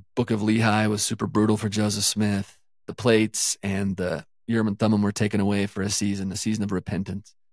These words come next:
On the twenty-second of September, eighteen twenty-eight, Joseph gets his gift restored. The plates are restored. The Urim and Thummim is restored.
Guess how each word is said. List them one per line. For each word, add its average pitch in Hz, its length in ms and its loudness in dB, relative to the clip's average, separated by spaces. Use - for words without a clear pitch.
On 104 80 -2
the 107 60 0
twenty-second 113 480 2
of 107 80 -2
September, 107 640 2
eighteen 110 320 0
twenty-eight, 101 560 0
Joseph 104 320 -2
gets - 220 -8
his 101 160 -6
gift 104 260 -2
restored. 107 640 0
The - 60 -16
plates 107 280 0
are 104 60 -2
restored. 104 400 -2
The 101 60 -8
Urim 104 160 -2
and 107 80 -8
Thummim 98 180 -4
is 101 100 -10
restored. - 420 -8